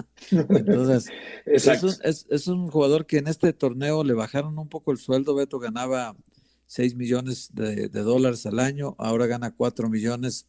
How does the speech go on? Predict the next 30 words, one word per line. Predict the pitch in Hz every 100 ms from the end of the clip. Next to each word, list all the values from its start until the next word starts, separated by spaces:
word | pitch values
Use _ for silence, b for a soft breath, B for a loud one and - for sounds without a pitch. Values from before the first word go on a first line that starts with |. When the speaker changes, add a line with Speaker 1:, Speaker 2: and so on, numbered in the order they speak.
| _ _ _
Speaker 1:
cincuenta | - 120 113 117 110 104 110
mil | 123 113
dólares, | 123 123 139 147 - b b b -
eh, | - 113
según | 104 104 117
el, | 113 101 104 - -
el | 104
que | 110
tiene, | - 123 131 151
un | 131 127 113 -
salario | 113 113 123 117
base | 120 110 110
de | 104
dos | 117 117
doscientos | 113 - 117 -
cincuenta, | - 101 131 135 131 160 175 b b b b -
y | 117 113 113
puede | - 123 123
alcanzar | 113 113 107 123 120
con | 117
los, | 104 95 -
con | 113
los | 107 98
bonos | 120 127 120 107
hasta | - 107
cuatro | - 120 117 113
millones | 110 117 120 110
cincuenta | 107 101 101 110
mil | 110 107
dólares. | 120 127 131 -